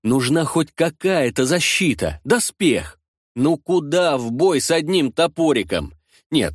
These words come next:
есть еще и копье, но им я управляюсь не очень качественно, лишь кое-как направить в сторону и могу. Шлем дал Мирон. Как шлем? Шапочку. Кругленькая хрень,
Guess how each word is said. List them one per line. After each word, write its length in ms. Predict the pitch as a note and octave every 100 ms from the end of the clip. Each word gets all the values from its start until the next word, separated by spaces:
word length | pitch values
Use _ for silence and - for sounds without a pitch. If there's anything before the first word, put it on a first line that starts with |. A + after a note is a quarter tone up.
| -
есть 340 | F2 F#2 -
еще 300 | A2+ A2+ E3
и 100 | F3+
копье, 580 | - B3 - B3+ F3 D#2+ _ _ _
но 220 | A#2 C3
им 260 | A#2+ F3+ F#3
я 200 | B2 D#3
управляюсь 640 | D3+ E3 D#3 F#3+ F#3 D#3
не 140 | G3+
очень 380 | G#3+ D#3+ - C#3
качественно, 800 | - C3 G#2+ A2 - G#2+ F2 D2+ - _
лишь 300 | B3 A3 - _ _
кое-как 560 | C4 A#3 F3 - A3 -
направить 480 | F#3 G3 G3+ F3+
в 60 | -
сторону 420 | - G3 F#3+ F#3+
и 100 | F#3+
могу. 460 | F#3+ G3+ C#3+ G2 D#2 _ _ _ _ _ _ _ _ _
Шлем 500 | - - E3 G#3 F2+ - _
дал 240 | F2+ G#3
Мирон. 520 | B3 A3+ C#3 G#2 D#2+ - _ _ _ _ _
Как 240 | - D#3+
шлем? 380 | - B2 G2+ D#2+ - _ _
Шапочку. 840 | - - G3+ D3 A2+ - - D2 - _ _ _
Кругленькая 800 | - D3+ A3+ D3 D3 C#3+ C#3+ C3+
хрень, 500 | A#2 E3 A#3 A#2+ C#2